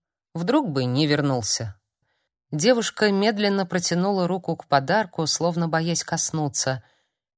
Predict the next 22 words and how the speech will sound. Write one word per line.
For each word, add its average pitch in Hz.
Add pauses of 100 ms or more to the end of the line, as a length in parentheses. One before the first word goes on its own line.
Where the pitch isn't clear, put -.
(100)
Ильгар 160
терпеливо 160
ждал. 131 (600)
Это 208
было 214
покрывало 196
из 151
тех, 196
какие 175
носят 170
мужние 156
женщины, 156
пряча 156
волосы. 127 (600)
Красивое, 151 (240)
тонкой 190
работы, 147 (140)
с 135
затейливой 175
вышивкой 147
по 139
краю. 123